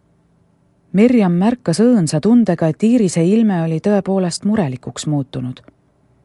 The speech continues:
„Aga võib-olla ma olen liiga pessimistlik. Sa jäid äsja oma tööst ilma ja mis kõik veel, probleeme valmistab see igal juhul.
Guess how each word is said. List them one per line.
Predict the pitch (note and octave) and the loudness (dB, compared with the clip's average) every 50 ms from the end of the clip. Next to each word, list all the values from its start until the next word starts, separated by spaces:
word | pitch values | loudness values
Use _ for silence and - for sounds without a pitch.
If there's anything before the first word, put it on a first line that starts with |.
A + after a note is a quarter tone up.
| _ _ _ _ _ _ _ _ _ _ _ _ _ _ _ _ _ _ _ | _ _ _ _ _ _ _ _ _ _ _ _ _ _ _ _ _ _ _
„Aga | - - C4+ - A#3 A3+ A3+ | -4 -2 0 2 2 2 2
võib-olla | A3+ A#3+ B3+ G3 - D3+ D3 C#3+ C3 | 2 2 0 2 0 0 0 0 0
ma | C3 C3 | -2 -2
olen | B2+ B2 A#2+ B2 | -2 -2 -2 -2
liiga | B2 C3+ C3 A#2+ C3+ - | -2 -2 -4 -4 -4 -4
pessimistlik. | - C#3+ C3 - - B2+ A#2+ B2 B2 - - - - - - - _ - - - _ _ _ _ _ _ _ _ _ _ - - - - _ | -4 -6 -6 -6 -6 -4 -4 -4 -4 -6 -10 -12 -12 -14 -16 -16 _ -20 -20 -20 _ _ _ _ _ _ _ _ _ _ -20 -20 -20 -20 _
Sa | - - C#4 | -4 -2 2
jäid | A#3 G#3 F#3 E3 D3 - | 2 4 4 2 2 0
äsja | C3+ C3+ B2+ - C#3+ C3+ | -2 -2 -2 -2 -2 0
oma | D3 F3+ G#3 A3 | 0 0 -2 -2
tööst | - C4 C4 B3 - - - C#4+ | -2 -2 -2 -2 -4 -4 -4 -2
ilma | C#4+ C4+ A#3+ A#3 A3+ A3+ | 0 2 2 2 2 2
ja | A3+ A3+ A3 A3 | 2 2 2 2
mis | A3+ A3 A3 A3+ A3+ - - - - | 0 0 0 0 -2 -2 -4 -4 -4
kõik | A3+ G#3 - - F#3+ | -4 -4 -4 -2 -2
veel, | A3 A3+ A3+ G#3 G3 F#3 E3 - _ _ _ _ _ _ | 0 0 2 0 0 -2 -6 -10 _ _ _ _ _ _
probleeme | - E3+ E3 D3 F#3+ G3 F#3+ F3 D#3 D3 | -2 0 2 4 4 4 4 2 0 0
valmistab | D3 D#3+ E3 D#3+ D3+ D3 - - - C#3+ | 0 0 0 0 -2 -4 -6 -6 -10 -10
see | - - D#3 D#3 | -6 -4 -4 -4
igal | D3+ D3 C3+ C3+ | -2 -2 -2 -2
juhul. | C#3 C#3 C3+ C3 | -2 -4 -6 -8